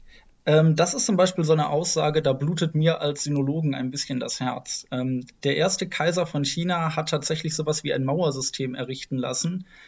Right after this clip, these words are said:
aber das waren letztendlich Erdhügel, in die angespitzte Baumstämme und Bambusstangen gesteckt wurden.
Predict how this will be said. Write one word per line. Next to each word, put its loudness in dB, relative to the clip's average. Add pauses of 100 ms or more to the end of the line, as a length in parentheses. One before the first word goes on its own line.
(180)
aber 2
das -2
waren 0
letztendlich -2
Erdhügel, 2
in -2 (120)
die -2
angespitzte -2
Baumstämme 2
und -2
Bambusstangen -2
gesteckt -6
wurden. -14